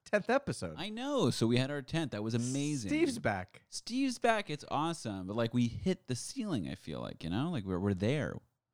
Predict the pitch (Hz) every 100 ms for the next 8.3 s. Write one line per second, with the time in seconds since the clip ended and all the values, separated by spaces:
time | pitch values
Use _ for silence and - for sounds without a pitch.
0 | _ - 165 175 _ - 131 156 160 110
1 | _ _ _ _ _ _ 120 117 - 127
2 | 120 110 - 101 - _ _ - - -
3 | 151 113 95 98 85 87 196 262 - _
4 | _ _ 101 131 226 285 285 _ _ _
5 | _ 92 - - 120 277 - 90 104 117
6 | 196 254 240 262 80 - - 92 - 107
7 | 127 117 90 - - 101 101 - 110 80
8 | 101 - -